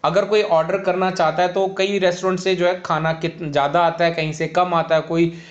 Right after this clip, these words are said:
एक डिश ऑर्डर करना चाहता है, कोई एक, अ, कोई भी पर्टिकुलर पोर्शन है उसको करना चाहता है, लेकिन वो सारी चीज़ें पॉसिबल नहीं हो पाती, क्योंकि अगर सिंगल इंसान है तो उसके लिए जो बजट है सिंगल के हिसाब से,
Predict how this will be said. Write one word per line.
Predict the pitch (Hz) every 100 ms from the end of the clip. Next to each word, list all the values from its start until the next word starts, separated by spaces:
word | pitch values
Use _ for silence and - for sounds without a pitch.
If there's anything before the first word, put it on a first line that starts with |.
| - 156
एक | 190 185
डिश | 175 170 - 180 160
ऑर्डर | 175 165 170
करना | 170 160 160
चाहता | 160 156 151
है, | 160
कोई | 165 165 165 165
एक, | 160 160 165
अ, | 165 - - 151 156 156 156 -
कोई | 185 185
भी | 185
पर्टिकुलर | 170 160 175 165 165
पोर्शन | 165 165 160 185
है | 170 160
उसको | 165 147 180
करना | 170 160 165
चाहता | 156 160
है, | 233
लेकिन | 226 254
वो | 247 247
सारी | 254 247 254
चीज़ें | - 208 247
पॉसिबल | 190 165 214 214
नहीं | 220 208
हो |
पाती, | 196 196 196 233 233 - - _
क्योंकि | 233 254
अगर | 247 262
सिंगल | 254 208 202 226
इंसान | 226 208 208
है | 226
तो | 247
उसके | 226 - 240
लिए | 240
जो | 233
बजट | 196 135 151 208 262
है | 220
सिंगल | 220 202 180 196
के | 202
हिसाब | 202 175 151
से, | - 165 233